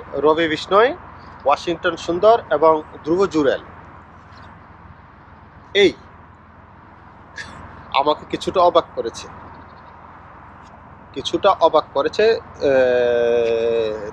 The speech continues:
তিনটা কারণে। সেটা হচ্ছে শুভমান গিল নাই,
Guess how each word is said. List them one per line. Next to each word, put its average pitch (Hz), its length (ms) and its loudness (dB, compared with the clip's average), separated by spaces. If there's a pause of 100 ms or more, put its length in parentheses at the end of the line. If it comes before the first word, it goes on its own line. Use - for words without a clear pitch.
তিনটা 151 260 0
কারণে। 165 340 0 (200)
সেটা - 280 -2
হচ্ছে 156 300 0 (720)
শুভমান 165 760 0
গিল 147 400 0 (960)
নাই, 82 160 -6